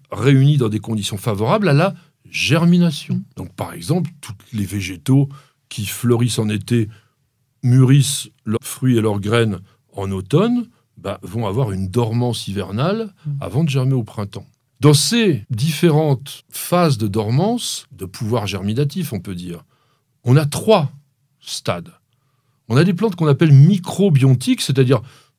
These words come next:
Speaker 1: le pouvoir germinatif est très, très court, quelques semaines, voire, euh, quelques années maximum. Par exemple, un peuplier, c'est six mois. Il y a des plantes où il faut une germination quasiment instantanée.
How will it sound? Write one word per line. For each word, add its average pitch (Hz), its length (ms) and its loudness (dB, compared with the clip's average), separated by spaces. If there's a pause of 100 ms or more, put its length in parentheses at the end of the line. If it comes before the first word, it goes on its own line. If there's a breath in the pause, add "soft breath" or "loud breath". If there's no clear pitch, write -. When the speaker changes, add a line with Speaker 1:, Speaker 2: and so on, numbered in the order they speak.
(560)
Speaker 1:
le 127 140 4
pouvoir 135 320 2
germinatif 123 760 2
est - 160 2
très, - 220 -2
très 185 240 -4
court, 208 360 0
quelques 131 400 0 (280 loud breath)
semaines, 170 800 2 (280 soft breath)
voire, 127 460 -2
euh, 95 240 -6
quelques 107 640 0 (960)
années 185 320 0
maximum. 170 580 -2
Par 127 120 2
exemple, 131 180 2 (200 loud breath)
un 104 80 -6
peuplier, 113 380 -4
c'est 107 140 -4
six - 260 2
mois. 131 340 6 (540 soft breath)
Il 107 80 -4
y 110 60 0
a 101 40 -2
des 95 160 -8
plantes 160 360 0
où 104 60 -2
il 98 100 -4
faut 147 420 -2 (200)
une 107 120 -2
germination 104 500 -4
quasiment 139 720 0
instantanée. 123 800 -2